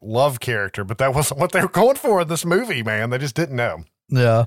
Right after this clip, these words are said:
Speaker 1: I did a bad job of this because of my notes. Kurt Russell is playing Jack Burton, and Kim Cattrall is playing Gracie Law.
Speaker 2: Yeah, yeah, yeah. That's important.
Speaker 1: And then we have Dennis Dunn as Wang,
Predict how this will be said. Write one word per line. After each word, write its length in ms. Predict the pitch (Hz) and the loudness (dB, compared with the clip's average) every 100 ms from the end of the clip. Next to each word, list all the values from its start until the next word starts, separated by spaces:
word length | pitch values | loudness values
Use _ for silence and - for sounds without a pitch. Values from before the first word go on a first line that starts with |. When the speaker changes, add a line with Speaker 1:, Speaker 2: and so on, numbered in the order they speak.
| - | 0
Speaker 1:
I 140 | 139 | -2
did 180 | 156 160 | 0 0
a 60 | 127 | 0
bad 260 | 135 147 | 2 2
job 240 | 120 147 175 | 2 2 2
of 80 | 120 | 0
this 160 | 113 | -2
because 320 | - 123 120 | -4 -4 -2
of 60 | 113 | -2
my 80 | 101 | -2
notes. 400 | 113 107 87 - | -2 -2 -6 -8
Kurt 280 | - 220 170 | 0 2 4
Russell 680 | 165 156 - 104 98 98 _ _ _ _ _ | 2 2 0 -4 -4 -8 _ _ _ _ _
is 140 | 120 117 | -8 -6
playing 380 | - 139 123 101 | -2 0 0 0
Jack 320 | 127 104 - | 0 -2 -2
Burton, 440 | 117 78 80 85 - _ _ | -2 -2 -10 -16 -20 _ _
and 160 | - 110 | -6 -6
Kim 240 | - 151 | -2 -2
Cattrall 640 | 127 113 - 165 123 113 104 | -2 -4 0 4 4 2 -2
is 100 | - | -6
playing 380 | 131 123 113 | -4 -2 -2
Gracie 340 | 104 117 - 104 | -2 -4 -4 -6
Law. 360 | 104 98 - _ _ _ _ 127 | -4 -6 -8 _ _ _ _ 0
Speaker 2:
Yeah, 80 | |
yeah, 200 | 139 131 | 2 2
yeah. 160 | 123 98 - | 2 0 0
That's 200 | 127 131 | 0 0
important. 460 | 117 131 113 107 - _ _ - _ - - - - - | 2 0 0 -4 -8 _ _ -20 _ -20 -18 -18 -14 -2
Speaker 1:
And 140 | 175 | 2
then 60 | 185 | 4
we 40 | |
have 140 | 175 139 | 2 2
Dennis 320 | 208 196 - | 2 0 0
Dunn 580 | 143 190 156 127 151 - | 2 2 2 0 -4 -8
as 560 | - 131 123 117 107 - | -4 0 2 0 -2 -4
Wang, 540 | 120 208 147 110 131 | -2 0 0 -2 -6